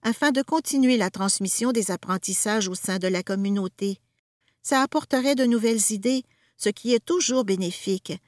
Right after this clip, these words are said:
Fin de citation. Je profite de sa remarque pour lui demander comment est le soutien envers les personnes en situation de handicap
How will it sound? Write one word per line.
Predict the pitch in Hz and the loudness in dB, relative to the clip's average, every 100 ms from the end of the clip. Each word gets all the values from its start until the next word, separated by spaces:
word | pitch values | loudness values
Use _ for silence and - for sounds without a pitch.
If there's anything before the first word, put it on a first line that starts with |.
| _ _ _ _ _ _ | _ _ _ _ _ _
Fin | - 247 311 | -6 0 2
de | 330 | 2
citation. | - 277 254 233 - 170 156 - _ _ _ _ _ _ _ _ _ _ _ _ _ _ _ | -2 -2 0 0 -4 -6 -8 -10 _ _ _ _ _ _ _ _ _ _ _ _ _ _ _
Je | 214 | 2
profite | 311 381 - 427 320 | 2 2 0 0 4
de | 226 | 2
sa | - 214 | 2 2
remarque | 208 214 330 - 190 | 2 2 0 -4 -6
pour | - 190 | -2 -2
lui | 196 | 0
demander | 196 285 269 226 294 | 4 4 4 4 2
comment | - 294 311 330 | 2 2 4 2
est | 240 | 2
le | 220 185 | 2 2
soutien | - 220 - 247 | -2 -6 0 0
envers | 196 175 175 | 2 -2 -2
les | 175 | -2
personnes | 175 180 - 240 202 | -4 -4 -2 0 0
en | |
situation | 165 180 - 180 175 - 220 | -2 -4 -6 -4 -4 -2 -2
de | 202 170 | 0 0
handicap | 165 156 175 - 180 | -2 -6 -6 -2 -4